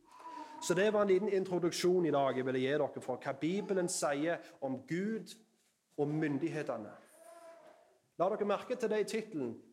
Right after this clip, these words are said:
Gud og myndighetene. Og automatisk tenkte vi nok kanskje fort staten, men der står myndighetene i flertall. For der er fire. Omfavn deg. Dette var en, som sagt, en introduksjon, og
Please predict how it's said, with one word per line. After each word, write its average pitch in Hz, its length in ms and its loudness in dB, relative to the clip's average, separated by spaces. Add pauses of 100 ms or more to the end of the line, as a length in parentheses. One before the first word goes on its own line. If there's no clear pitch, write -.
Gud 202 340 -2
og 170 100 -2
myndighetene. 165 680 -2 (720)
Og 156 100 2
automatisk 185 680 0
tenkte 202 300 0
vi 226 60 0
nok 214 120 2
kanskje 196 300 0
fort 190 240 -2
staten, 180 500 0 (1000)
men 147 180 2
der 160 100 2
står 190 280 0
myndighetene 175 680 0
i 147 40 0
flertall. 147 500 -4 (1500)
For 143 120 0
der 131 80 0
er 143 100 0
fire. 120 360 -6 (2000)
Omfavn 180 500 2
deg. 107 180 -2 (1400)
Dette 190 220 2
var 190 100 4
en, 180 140 2
som 175 140 2
sagt, 190 300 0
en 165 60 0
introduksjon, 156 680 0
og 123 160 -2